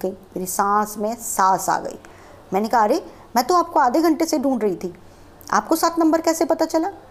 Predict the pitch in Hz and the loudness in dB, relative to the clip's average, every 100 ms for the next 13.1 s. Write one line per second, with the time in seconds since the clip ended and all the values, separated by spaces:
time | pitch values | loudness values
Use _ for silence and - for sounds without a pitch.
0 | - - 196 214 226 285 285 220 240 240 | -20 -10 -4 -2 0 0 2 2 2 0
1 | 262 269 240 247 247 254 285 320 381 359 | 0 0 2 2 2 0 0 0 0 0
2 | 294 277 262 254 277 247 254 233 254 254 | 0 0 0 0 0 0 0 2 2 4
3 | - - 240 233 220 214 220 220 190 175 | 2 0 0 0 0 -2 -4 -4 -4 -6
4 | - - - - - 233 220 311 311 294 | -8 -20 -20 -20 -6 -4 0 2 2 0
5 | 294 294 330 370 359 330 247 202 196 208 | 0 2 4 4 2 2 2 2 2 0
6 | 220 214 285 - 214 190 - 185 185 202 | -2 -2 -2 -2 0 0 -2 -2 -2 -2
7 | - 185 185 214 208 202 208 190 202 - | -4 -4 0 -2 0 -4 -4 -6 -10 -14
8 | - - 233 311 311 269 - 214 208 185 | -20 -10 0 2 4 2 -2 -2 0 -2
9 | 165 139 117 - - - - - 190 190 | -4 -6 -10 -12 -20 -20 -20 -10 -6 -4
10 | - - 180 - - - - - 196 208 | -2 -2 -4 -8 -20 -20 -20 -6 0 2
11 | 220 220 226 220 208 214 214 254 - - | 2 2 2 2 2 0 -2 -4 -6 -8
12 | - - 226 226 - 208 202 165 190 175 | -10 -4 -2 -2 0 0 2 -2 -4 -6
13 | 208 | -6